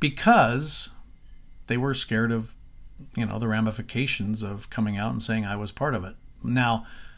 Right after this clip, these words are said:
this was not a thought that George Hughes had.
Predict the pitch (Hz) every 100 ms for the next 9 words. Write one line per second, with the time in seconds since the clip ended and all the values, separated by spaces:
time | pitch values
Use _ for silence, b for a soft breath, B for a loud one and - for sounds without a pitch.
0 | B B - 120 110 117 175 220 - 160
1 | 143 135 160 202 226 - 135 120 - 107
2 | 107 - 123 110 110 - - 117 - 131
3 | 143 147 135 113 - - 233 156 110 131
4 | 190 - - b b b - b b b
5 | 87 69 50